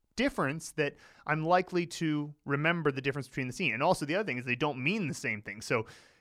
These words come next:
"ji" means myself or oneself, and then "e" means already, right? So those are very different meanings. And the fact that you don't have to remember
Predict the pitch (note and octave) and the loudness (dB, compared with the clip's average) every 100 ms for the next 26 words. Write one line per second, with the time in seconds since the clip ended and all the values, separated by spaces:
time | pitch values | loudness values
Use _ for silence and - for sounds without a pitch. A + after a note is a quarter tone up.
0 | _ - C#3+ A#2 - C3+ B2 C3 B2+ B2 | _ -10 -8 -8 -8 -4 -4 -2 -2 2
1 | D#3 D#3+ C#3+ C3 A#2 - D3+ C#3 B2 A#2+ | 2 4 2 -2 -2 0 0 0 -2 -4
2 | - _ _ _ C3 G2+ - _ _ D3 | -8 _ _ _ -14 -14 -20 _ _ -2
3 | D3+ C3+ - _ - F3 F3+ F3 D#3 D#3+ | -2 -2 -6 _ 4 6 8 6 4 2
4 | D3+ A#2 - _ - - - C3 D3 D#3+ | 2 -2 -12 _ -20 -20 -6 -2 0 0
5 | E3 C3 C#3+ D#3 B2+ A#2 C#3 C3 - A#2+ | -2 0 2 2 0 0 0 -2 -6 -4
6 | C3 G2 F2 - C#3+ C3 C3 E3+ E3+ - | -4 -6 -10 -10 -6 -4 -2 -2 -2 0
7 | D3 - - _ _ _ _ _ _ _ | 0 -2 -20 _ _ _ _ _ _ _
8 | _ - D3+ C#3+ E3 C#3+ D3+ D3+ - - | _ -10 -6 0 0 0 0 -2 -2 -2
9 | C#3 B2+ B2 C3 _ _ - C#3+ C#3 D3 | -2 -2 -6 -12 _ _ -2 0 2 0
10 | D#3+ D#3+ D#3+ D#3+ D#3+ | -2 2 2 2 -2